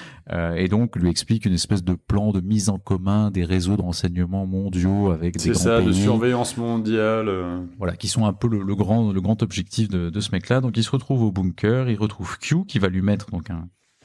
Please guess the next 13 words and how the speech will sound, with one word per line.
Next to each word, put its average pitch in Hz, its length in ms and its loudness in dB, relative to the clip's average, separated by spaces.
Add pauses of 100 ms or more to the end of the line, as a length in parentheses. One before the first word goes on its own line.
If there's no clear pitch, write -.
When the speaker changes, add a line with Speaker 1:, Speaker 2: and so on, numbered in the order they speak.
(280)
Speaker 1:
un 123 100 2
tracker 113 600 0
dans, 82 320 -4
dans, 85 440 -10
dans 92 180 -12
le, 90 120 -10 (100)
dans 87 160 -6
le, 85 180 -10
dans 87 140 -6
le 90 80 -4
corps. 156 380 0 (1000)
Euh, 98 320 -2
Speaker 2:
Ah, 95 100 -2